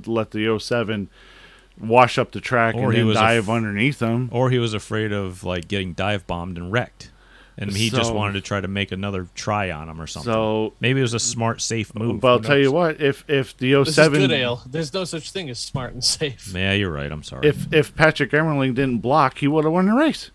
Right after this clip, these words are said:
Speaker 2: Yeah, that's exactly what I was gonna say.
Speaker 1: Uh-huh.
Speaker 2: Bad move
Speaker 1: So it
Speaker 2: of,
Speaker 1: was weird.
Speaker 2: bad move of the race goes to Patrick Emmerling, who made an unnecessary block on Goodale and ended up wreck-, or wrecked, I'm sorry.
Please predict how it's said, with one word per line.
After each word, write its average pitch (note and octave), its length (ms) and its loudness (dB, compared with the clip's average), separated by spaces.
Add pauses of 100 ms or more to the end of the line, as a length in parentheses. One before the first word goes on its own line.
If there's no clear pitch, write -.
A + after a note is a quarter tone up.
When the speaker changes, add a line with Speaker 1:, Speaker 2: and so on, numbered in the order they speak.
Speaker 2:
Yeah, C4+ 240 0
that's A3+ 220 0
exactly G#3+ 340 0
what G#3 80 -2
I G#3 120 0
was G#3 100 0
gonna D3+ 180 0
say. F#2+ 360 -2 (280)
Speaker 1:
Uh-huh. C#3 120 0
Speaker 2:
Bad G#3 280 6
move F#3+ 200 6
Speaker 1:
So A3 100 6
it A3+ 80 6
Speaker 2:
of, C#4 60 6
Speaker 1:
was C#4+ 100 2
weird. C#4+ 540 4 (240)
Speaker 2:
bad F#3 320 4
move G#3 180 6
of D3 60 4
the B2 80 2
race F#3+ 260 4
goes B2+ 240 2
to - 100 -8
Patrick G#2+ 360 0
Emmerling, F2+ 480 -2
who A#2+ 160 0
made C3 280 2
an A#2+ 200 -6
unnecessary D#3 720 0
block A#2+ 320 0
on A2+ 160 0
Goodale C#3+ 440 2
and C#3+ 120 0
ended D3 220 0
up D3 120 2
wreck-, D3 460 0 (420)
or G#2+ 180 4
wrecked, C#3+ 300 2
I'm G2+ 140 0
sorry. G2 340 0